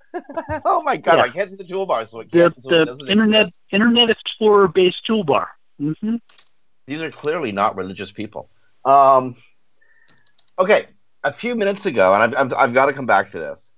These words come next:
Speaker 1: A few minutes ago, you said, "The prosecuting attorney said," um, can I have, I've just gotta wonder,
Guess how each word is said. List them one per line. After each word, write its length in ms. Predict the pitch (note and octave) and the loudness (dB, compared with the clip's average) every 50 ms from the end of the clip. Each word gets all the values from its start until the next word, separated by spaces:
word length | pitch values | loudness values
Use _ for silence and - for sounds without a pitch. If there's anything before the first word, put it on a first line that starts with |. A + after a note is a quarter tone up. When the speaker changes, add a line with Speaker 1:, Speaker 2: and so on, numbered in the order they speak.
| - | -12
Speaker 1:
A 80 | - A#2 | -12 -10
few 180 | - G#3 A#3 A#3+ | -10 -10 -6 -2
minutes 280 | A3+ G#3+ G#3+ - - | -2 -2 -2 -6 -10
ago, 240 | F#3 C#3 A#2+ G2+ G2 | -10 -6 -4 -4 -4
you 220 | F#2+ F#2+ A#2+ C#3 | -4 -4 -6 -6
said, 420 | C3+ - - B2 G#2+ G2 G2 G2+ G2 | -8 -4 -2 0 0 0 0 -2 -6
"The 100 | A2 G2 | -8 -8
prosecuting 880 | - - E3 F3+ G3 G#3+ - - G3+ - - F#3+ F3 E3 D#3+ D3+ C3+ | -6 -2 0 0 0 0 -2 -10 -16 -10 -8 -6 -4 -4 -2 -2 -2
attorney 540 | A#2+ - - - E3+ F3 F3+ D3+ G2 E2 D#2+ | -4 -4 -4 -4 -2 -2 -2 -2 -4 -8 -10
said," 420 | - - - E2 C#2+ C2+ C#2+ - C#3 - _ _ _ _ _ _ _ _ _ _ _ _ _ _ _ _ _ - - - - - - - - - D3+ D#3 D3 - | -12 -8 -4 -4 -2 -2 -4 -6 -10 -14 _ _ _ _ _ _ _ _ _ _ _ _ _ _ _ _ _ -20 -20 -20 -20 -20 -20 -12 -4 -2 -2 0 2 4
um, 460 | G3+ F#3 E3 E3 D#3+ D3+ D#3 D#3+ - _ _ _ _ _ _ _ _ _ _ _ _ _ _ _ _ _ _ _ _ - | 4 4 6 6 4 4 2 -2 -8 _ _ _ _ _ _ _ _ _ _ _ _ _ _ _ _ _ _ _ _ -8
can 140 | G3 G#3 A#3+ | -6 -2 0
I 160 | C4 C#4 C#4 | 0 2 0
have, 120 | C4 A#3+ A#3 | 0 0 0
I've 280 | A#3 A3+ A3+ A3+ G3+ | 0 0 0 -2 -2
just 120 | - - - | -6 -6 -2
gotta 480 | A#3 A#3+ B2 A2+ G#2 G2+ G2+ F#2+ F#2+ - - - F#2+ F#2+ - | -2 0 0 2 2 2 0 0 -4 -12 -16 -18 -20 -6 0
wonder, 340 | A#2+ C#3+ G3 G3 G#2 F#2+ | 2 2 2 2 0 -4